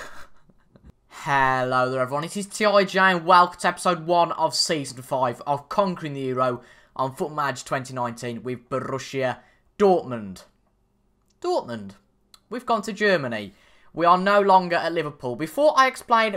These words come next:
what's gone on here, anything that's happened, well, we've moved club, you can see that, but... Before I explain anything that's gone on here, you'll notice that there's not an awful lot behind me.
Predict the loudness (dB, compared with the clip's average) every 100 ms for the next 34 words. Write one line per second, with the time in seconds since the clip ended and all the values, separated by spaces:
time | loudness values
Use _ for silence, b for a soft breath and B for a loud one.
0 | 0 0 0 0 2 2 0 -4 -2 -2
1 | -2 -2 -6 -4 -6 -4 -4 -4 -4 -8
2 | -10 -10 -6 -6 -6 -12 -14 -10 -6 -6
3 | -6 -10 -6 -6 -6 b b b -2 4
4 | 4 4 2 2 2 -4 -10 -4 2 4
5 | 2 -2 -8 -6 -8 -2 0 0 -6 -12
6 | -8 -8 -8 -14 -8 -8 -6 -6 -6 -8
7 | -6 -4 -4 -6 -6 -6 -6 -6 -8